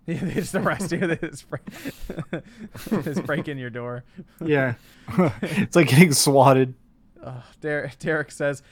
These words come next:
Speaker 1: "Hello from Canada. Thanks for entertaining me every Saturday. Can't wait until the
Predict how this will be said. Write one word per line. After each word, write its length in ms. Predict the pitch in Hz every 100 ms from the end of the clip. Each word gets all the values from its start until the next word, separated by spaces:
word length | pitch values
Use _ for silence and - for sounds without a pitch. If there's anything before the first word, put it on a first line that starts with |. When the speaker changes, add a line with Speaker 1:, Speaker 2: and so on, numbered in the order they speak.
| _ -
Speaker 1:
"Hello 180 | 180
from 140 | 165 160
Canada. 340 | 185 170 165
Thanks 220 | 151 165
for 100 | -
entertaining 520 | 156 147 131 151 143 139
me 100 | 139
every 160 | 131
Saturday. 440 | 131 185 175 175 - _
Can't 160 | - 196
wait 140 | 190
until 180 | 170 196
the 160 | 160